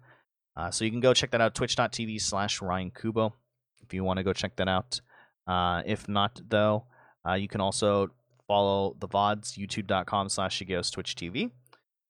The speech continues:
And, uh, for all updates on the podcast, um,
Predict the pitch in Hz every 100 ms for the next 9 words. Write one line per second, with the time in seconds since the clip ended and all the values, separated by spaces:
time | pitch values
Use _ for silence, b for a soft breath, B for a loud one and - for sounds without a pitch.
0 | _ - 92 90 90 90 87 117 120 123
1 | - - 113 110 - - 98 101 104 98
2 | - 101 - 98 95 - 101 98 - -
3 | - - _ _ _ 95 92 87 90